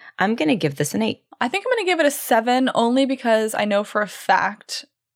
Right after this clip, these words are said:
Speaker 2: the second one is, like, basically a nine and a half, so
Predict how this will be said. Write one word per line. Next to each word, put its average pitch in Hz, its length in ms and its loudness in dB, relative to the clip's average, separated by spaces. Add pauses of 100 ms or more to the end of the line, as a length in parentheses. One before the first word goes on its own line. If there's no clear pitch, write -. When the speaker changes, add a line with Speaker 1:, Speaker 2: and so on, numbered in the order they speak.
(120)
Speaker 2:
the 208 80 -6
second - 360 -4
one 190 260 -4
is, 185 160 -8
like, - 260 -8
basically 175 520 -10
a - 100 -8 (220)
nine 190 340 -8
and - 100 -10
a - 40 -10
half, - 340 -12
so - 360 -6